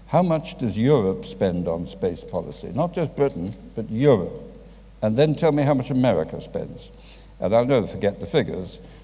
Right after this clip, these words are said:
There was, the whole European space budget was two hundred million. The American budget was one point two billion, six times as much.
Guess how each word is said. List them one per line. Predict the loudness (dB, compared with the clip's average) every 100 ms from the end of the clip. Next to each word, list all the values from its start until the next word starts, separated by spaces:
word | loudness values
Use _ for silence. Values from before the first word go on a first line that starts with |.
| -20 -16
There | -2 2 4
was, | 2 0 0 -4
the | -4 -2
whole | 2 2 2
European | 2 2 2 2 2
space | 0 0 0 0 -10
budget | 2 2 2 -6 -4
was | -8 -2
two | -2 0
hundred | -2 -4 -4
million. | -2 -2 -4 -10 -18 -20 -8
The | -2
American | 4 6 6 2 0 0
budget | 2 0 -4 -6
was | -6
one | 0 0 0
point | 0 -2 -2
two | -4 -2
billion, | 0 -2 -2 -8
six | -8 -8 -8
times | -4 -4 -4
as | -10
much. | -8